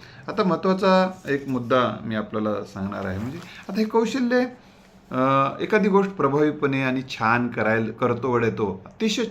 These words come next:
छान करतो असं आपण बोलतो, म्हणजे त्याच्याकडे कौशल्य आहे. चांगले चित्रकौशल्य, चित्रसुद्धा कौशल्याचाच भाग आहे. आणि हे सरावाने राव बनता येतो, म्हणजेच काय, सरावाने कौशल्य प्राप्त होते.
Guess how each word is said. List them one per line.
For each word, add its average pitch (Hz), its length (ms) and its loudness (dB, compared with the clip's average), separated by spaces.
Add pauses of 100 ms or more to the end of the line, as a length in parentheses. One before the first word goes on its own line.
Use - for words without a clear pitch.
छान 135 180 0
करतो 120 280 -4
असं 110 180 -6
आपण 120 200 -6
बोलतो, 110 280 0
म्हणजे 156 180 0
त्याच्याकडे 196 360 -2
कौशल्य 110 500 -4
आहे. - 140 -16 (1000)
चांगले 139 520 4 (840)
चित्रकौशल्य, 151 960 2 (180)
चित्रसुद्धा 180 640 -4 (1300)
कौशल्याचाच 156 680 -2
भाग 85 220 -10
आहे. - 140 -18 (1120)
आणि 151 180 0
हे 147 80 0
सरावाने 147 600 4
राव 123 240 6
बनता 120 300 0
येतो, 110 240 2
म्हणजेच 107 400 -2
काय, 123 200 -4 (600)
सरावाने 120 540 0
कौशल्य 139 480 -2
प्राप्त 90 380 -12
होते. - 240 -18